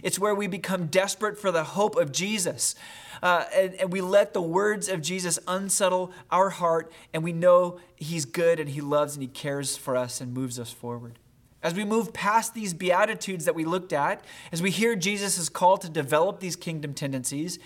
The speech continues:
we see in the next several verses why these tendencies are so important. Let's read these together in Matthew five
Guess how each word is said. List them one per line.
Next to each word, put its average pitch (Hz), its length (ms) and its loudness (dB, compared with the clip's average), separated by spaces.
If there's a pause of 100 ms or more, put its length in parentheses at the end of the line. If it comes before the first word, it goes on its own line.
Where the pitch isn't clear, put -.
(340)
we 190 120 0
see 226 200 2
in 226 60 -4
the 208 100 -4
next 202 220 0
several 190 260 2
verses 151 440 -2
why 156 380 2
these 214 220 -6
tendencies 151 600 -8
are 131 120 -8
so 123 280 -2
important. 117 520 -10 (340)
Let's 175 220 2
read 196 160 -4
these 190 160 -2
together 165 420 0
in 139 220 -6
Matthew 143 380 -4
five 139 480 0